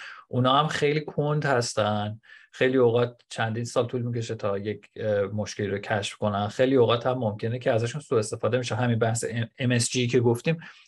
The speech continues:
ام اس جی الان به عنوان سیف لیبل شده. وقتی میگی سیف دیگه،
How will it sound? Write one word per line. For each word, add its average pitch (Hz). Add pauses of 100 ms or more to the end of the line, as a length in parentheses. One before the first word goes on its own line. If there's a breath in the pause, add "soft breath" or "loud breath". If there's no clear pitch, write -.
ام 143
اس 151
جی 175
الان 160
به 160
عنوان 147
سیف 151 (120)
لیبل 123
شده. - (300 loud breath)
وقتی 139
میگی 147
سیف 180
دیگه، 165